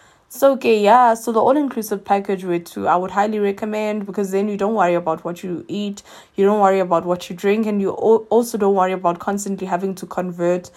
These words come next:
um, the dollar to the rand, because it's going to give you a heart attack. So, um, I would highly recommend ukuthi if you're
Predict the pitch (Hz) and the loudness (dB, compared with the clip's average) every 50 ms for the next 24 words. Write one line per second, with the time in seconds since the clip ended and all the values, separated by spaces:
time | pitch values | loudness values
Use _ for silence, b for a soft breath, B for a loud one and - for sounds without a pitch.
0 | B B B B B B - 170 185 190 175 170 175 175 - 175 175 180 190 190 | B B B B B B -2 0 0 0 -2 -2 -2 0 4 4 4 4 4 0
1 | 185 - - 185 180 175 170 170 170 175 175 170 175 170 170 - - - - 175 | -4 -4 -6 -4 -2 0 2 2 4 4 4 2 0 -4 -10 -12 -12 -8 -8 -6
2 | 175 170 170 - - _ - 175 175 185 190 180 - 175 175 165 165 175 165 151 | -6 -6 -8 -8 -16 _ -2 -2 0 0 -2 -4 -6 -6 -6 -6 -6 -6 -8 -8
3 | 156 - - 160 160 175 175 175 - 139 98 - - - _ B B B B B | -6 -6 -6 -6 -6 -6 -10 -10 -10 -10 -10 -12 -14 -20 _ B B B B B
4 | B B B B B B B _ _ _ _ _ _ _ _ _ _ _ - - | B B B B B B B _ _ _ _ _ _ _ _ _ _ _ -14 -10
5 | - - 220 214 208 202 196 190 185 175 - - 170 175 175 170 175 165 165 165 | -4 4 6 6 8 8 8 8 6 6 6 8 6 6 6 4 0 2 2 2
6 | 180 185 185 175 175 175 - - - 202 196 208 202 196 175 165 165 170 - - | 2 2 0 -2 -2 -4 -8 -4 0 2 2 2 2 -2 -2 -2 -4 -6 -6 -6
7 | 175 170 165 160 160 156 156 - 165 165 - 156 151 196 - - | -8 -6 -6 -8 -8 -10 -10 -10 -10 -8 -6 -6 -6 -6 -6 -8